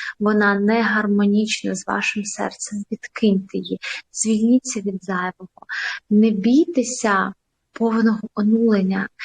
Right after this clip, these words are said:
не бійтесь повного відновлення, не бійтеся згоріти і переродитися як пташка Фенікс, тому що двадцять п'ятий рік — це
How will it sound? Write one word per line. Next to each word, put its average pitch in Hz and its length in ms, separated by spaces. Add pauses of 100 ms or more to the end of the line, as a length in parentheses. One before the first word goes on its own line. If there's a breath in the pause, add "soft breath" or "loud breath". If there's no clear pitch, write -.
(260 loud breath)
не 220 120
бійтесь 220 480
повного 202 460 (100)
відновлення, 190 720 (320 loud breath)
не 220 200
бійтеся 254 680
згоріти 208 960 (460 loud breath)
і 220 80
переродитися 214 880
як 190 220 (120)
пташка - 380 (120)
Фенікс, 190 480
тому 202 280
що 196 180 (200)
двадцять 220 480
п'ятий 196 400
рік — 202 160 (540 loud breath)
це 196 580